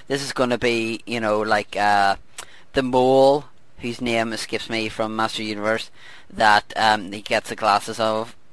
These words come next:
he gets glasses eventually, and he always laughs every time he says something, so I thought it was gonna be like that,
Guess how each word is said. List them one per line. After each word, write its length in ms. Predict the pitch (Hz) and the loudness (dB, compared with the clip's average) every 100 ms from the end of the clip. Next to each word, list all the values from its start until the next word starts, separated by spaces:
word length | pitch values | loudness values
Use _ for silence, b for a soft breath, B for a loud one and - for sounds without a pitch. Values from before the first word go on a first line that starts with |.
| - - | -20 -14
he 140 | 104 | -12
gets 280 | 104 127 - | -4 -2 -2
glasses 480 | - 120 110 - 123 | 2 4 4 2 -4
eventually, 560 | 123 120 123 - 127 135 b b b | 0 0 0 0 0 0 b b b
and 140 | - 104 | -12 -10
he 240 | 104 107 - | -10 -12 -2
always 340 | 123 123 123 | 2 2 0
laughs 340 | 127 123 123 - | 4 6 4 2
every 160 | 107 107 | -4 -4
time 160 | 104 | -6
he 60 | 101 | -6
says 280 | - 101 - | -4 -4 -2
something, 240 | 117 135 | -2 -2
so 140 | 135 | 0
I 80 | 117 | 0
thought 140 | 117 104 | 2 -2
it 40 | |
was 120 | 101 | -4
gonna 180 | - 101 | -10 -8
be 100 | 101 | -8
like 220 | 98 95 | -8 -12
that, 360 | 104 101 127 | -4 4 4